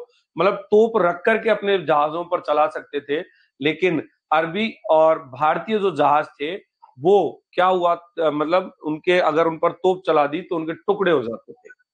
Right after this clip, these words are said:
उनकी मजबूती नहीं थी, बहुत strong नहीं थे, ठीक है। पुर्तगाली जो थे, एक बढ़िया क्वेश्चन, अ, यहाँ पर आप copy में कहीं भी लिख लेना।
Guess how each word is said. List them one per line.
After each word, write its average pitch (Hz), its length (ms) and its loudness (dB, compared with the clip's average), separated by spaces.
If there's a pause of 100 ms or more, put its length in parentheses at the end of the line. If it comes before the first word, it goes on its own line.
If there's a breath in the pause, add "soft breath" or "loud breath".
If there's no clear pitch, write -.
(160)
उनकी 143 220 -4
मजबूती 160 640 -2
नहीं 123 220 -4
थी, 131 100 -14
बहुत 131 340 -2
strong 156 400 0
नहीं 104 160 -12
थे, - 200 -20 (600)
ठीक 139 140 -6
है। 185 300 -8 (720)
पुर्तगाली 214 480 4
जो 226 260 2
थे, 202 100 4 (380)
एक 156 240 -8
बढ़िया 190 300 4
क्वेश्चन, 202 460 0
अ, 165 220 0
यहाँ 156 280 2
पर 175 200 0
आप 170 300 0
copy 165 240 0
में 180 180 -2
कहीं 156 180 0
भी 160 100 -4
लिख 160 220 -4
लेना। 160 420 -2